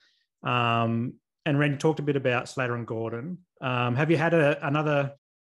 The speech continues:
uh, investing failure that you, you care to share some light on, or you,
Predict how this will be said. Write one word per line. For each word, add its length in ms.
uh, 240
investing 460
failure 460
that 180
you, 180
you 140
care 300
to 160
share 260
some 240
light 220
on, 160
or 160
you, 340